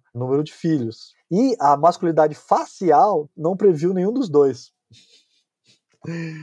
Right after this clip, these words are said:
Então, justamente, parece que a muscularidade, a força, é o, o grande ornamento mediado por testosterona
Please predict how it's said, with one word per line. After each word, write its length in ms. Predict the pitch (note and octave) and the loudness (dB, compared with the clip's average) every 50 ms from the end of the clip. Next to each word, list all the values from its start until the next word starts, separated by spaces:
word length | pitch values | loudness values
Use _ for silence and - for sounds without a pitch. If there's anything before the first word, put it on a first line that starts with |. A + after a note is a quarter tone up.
| D3+ D3 C#3+ C#3 C3 B2 A#2+ - _ _ - | -18 -20 -20 -20 -20 -20 -20 -20 _ _ -6
Então, 600 | C#3 C#3+ D3 C3 B2 - C#3 C#3 D3 D#3+ E3 D3+ | -4 -4 -4 -4 -2 2 2 4 4 4 2 2
justamente, 640 | C#3+ E3 D3+ - F#3 F#3 D#3+ C#3+ D3 E3 E3+ - E3 | 0 -2 -2 0 0 0 0 0 0 0 -2 -2 0
parece 420 | - E3+ D3+ C#3+ D#3 D#3+ D#3+ F#3 | 4 4 6 6 6 4 2 -2
que 260 | D#3+ - - F3 E3 D#3 C3+ - | -8 -2 2 4 4 4 4 4
a 160 | - A#2 A#2 | 0 0 0
muscularidade, 1120 | A#2+ C#3+ F3 F#3+ - - - E3 D#3 D3 C#3 C3+ A#2+ A2 B2 A#2+ C3+ E3+ F#3 D#3+ A#2+ B2 | 2 2 -2 -2 -2 -2 2 4 4 4 4 2 0 2 4 6 6 6 4 2 0 -2
a 60 | A#2+ A2+ | -2 -2
força, 680 | - _ _ - C#3 E3+ G#3+ B3 - - - D#3 B2+ | -4 _ _ 0 2 2 2 2 0 0 -2 -2 0
é 240 | A#2+ C3 C#3 D3 E3 | 2 2 4 4 4
o, 260 | F#3+ F3+ E3 D3 - _ - | 4 4 2 0 -2 _ -2
o 200 | C#3+ E3 G3 F#3 | 2 2 2 2
grande 460 | D3 C#3+ D3 D#3+ E3+ F3+ E3 C3+ D3 | 2 2 4 4 4 2 0 2 4
ornamento 1000 | C#3+ C#3+ C#3+ C#3 C3+ B2+ A#2+ B2 B2+ C3+ C#3+ C#3 B2 - C3 B2+ B2 A#2 A2+ A#2 _ _ _ _ _ - | 4 6 6 4 2 0 0 0 0 0 -2 -2 -4 -2 0 0 0 0 -2 -4 _ _ _ _ _ -10
mediado 420 | A#2+ A2+ A2 A#2+ A#2+ A#2+ A#2 A#2 | -8 -4 0 2 2 2 2 -2
por 180 | - - A#2 A#2+ | -6 -6 -6 -2
testosterona 1000 | - A2+ - - - G#2+ - - A#2 A2+ A2+ A2+ A#2 A#2+ A#2+ A#2+ A#2 A#2+ A#2+ A#2+ | -2 -4 -4 -4 -8 -8 -2 0 0 0 0 0 -2 -4 -4 -4 -6 -8 -8 -10